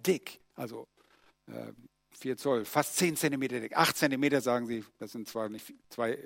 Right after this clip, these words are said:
vier Zoll, aber, äh, acht Zentimeter dick, sagt man, kann man kaum zu glauben. So ein Vorhang reißt kein Mensch mal eben durch.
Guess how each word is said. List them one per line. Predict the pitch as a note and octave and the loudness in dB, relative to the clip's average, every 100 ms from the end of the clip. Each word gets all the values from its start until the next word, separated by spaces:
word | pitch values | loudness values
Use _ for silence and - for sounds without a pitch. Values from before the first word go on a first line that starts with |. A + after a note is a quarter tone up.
| - | -10
vier | A2+ A2 | -8 -6
Zoll, | - D3 D3 | -2 0 0
aber, | G#2 G#2 - - - - _ | 0 -4 -4 -18 -20 -20 _
äh, | G#2+ G#2+ G2+ _ _ _ _ _ _ _ _ _ _ _ _ | -6 -6 -8 _ _ _ _ _ _ _ _ _ _ _ _
acht | - D#3+ D#3+ | 2 4 4
Zentimeter | - C#3 C3 B2+ A#2 | 2 2 2 0 2
dick, | D3+ D3 - - | 2 0 -4 -10
sagt | - B2 - | 2 2 2
man, | B2 A2 G2+ _ _ _ _ | -4 -6 -8 _ _ _ _
kann | - - | 0 0
man | - | 0
kaum | - C#4+ | 0 0
zu | D#4 | 2
glauben. | B3 C4 C4+ - - _ - _ _ _ _ _ | 6 8 8 4 -14 _ -20 _ _ _ _ _
So | - - C4+ D4 - | -2 6 8 8 4
ein | D#3 - | -6 -4
Vorhang | - A#3+ F#3+ - - | 0 0 0 -6 -12
reißt | - D#3 F3+ - - - | -2 0 2 0 -4 -4
kein | - G3 D#3+ C3+ | -2 -2 -4 0
Mensch | F3+ E3 - | 0 2 -2
mal | C#3+ B2+ | -2 0
eben | C3 E3 B2 A#2 | 0 0 0 0
durch. | F#3 A2 - - | 0 -2 -12 -20